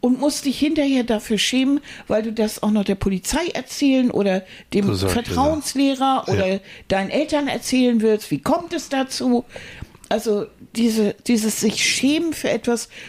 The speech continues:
Speaker 1: wo man überhaupt keine Aktien drin hatte.
Speaker 2: Mhm.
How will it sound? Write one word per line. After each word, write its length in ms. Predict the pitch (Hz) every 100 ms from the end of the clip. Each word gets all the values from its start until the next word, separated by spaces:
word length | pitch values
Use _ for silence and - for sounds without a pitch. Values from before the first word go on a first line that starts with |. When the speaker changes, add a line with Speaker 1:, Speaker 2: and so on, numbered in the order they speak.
| - -
Speaker 1:
wo 120 | 247
man 180 | 247 220
überhaupt 600 | 220 214 196 294 - -
keine 500 | - 262 247 226 208
Aktien 420 | - - - 330 175
drin 260 | - 143
hatte. 280 | 131 131
Speaker 2:
Mhm. 100 | 113